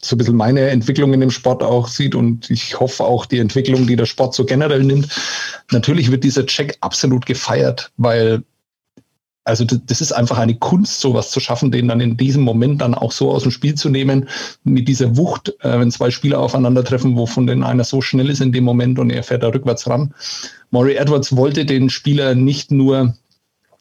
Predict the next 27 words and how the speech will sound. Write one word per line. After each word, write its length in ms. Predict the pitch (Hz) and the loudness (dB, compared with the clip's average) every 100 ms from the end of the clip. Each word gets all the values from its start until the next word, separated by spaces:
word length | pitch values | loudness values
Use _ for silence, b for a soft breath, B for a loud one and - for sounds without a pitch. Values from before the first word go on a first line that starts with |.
| - | -10
vom 180 | - 110 | -4 -2
Puck 180 | 160 - | -2 -4
trennen, 380 | - 143 143 135 | -2 0 2 0
sondern 320 | 123 117 113 | 0 0 0
der 160 | 107 | 0
wollte, 380 | 110 127 131 123 | 2 2 2 2
wie 140 | 117 113 | 2 2
ihr 160 | 113 | 0
das 100 | 113 | -2
schon 240 | - 123 120 | -2 -2 0
gesagt 420 | 120 - - - | -2 -4 -4 -6
habt, 140 | 120 | -6
ein 140 | 123 117 | -4 -2
Zeichen 320 | 117 117 131 | 0 0 0
setzen. 400 | - 135 - 131 B B B B B B | -2 -4 -2 -4 B B B B B B
Und 160 | - 117 | -4 -2
das 160 | 123 - | 0 -2
ist, 300 | 131 - - | -4 -8 -4
was 360 | 120 123 - - | -2 -2 -4 -6
in 160 | 147 117 | 0 2
diesem 260 | 127 135 | 2 2
Spiel 340 | 120 - 151 175 | 0 0 0 0
einfach 300 | 123 120 123 | 0 0 0
auch 160 | 131 | -2
so 180 | 123 139 | 0 -2
ungut 440 | - 170 - 120 120 | 0 0 0 0 0
war, 360 | 113 110 120 | 0 0 -2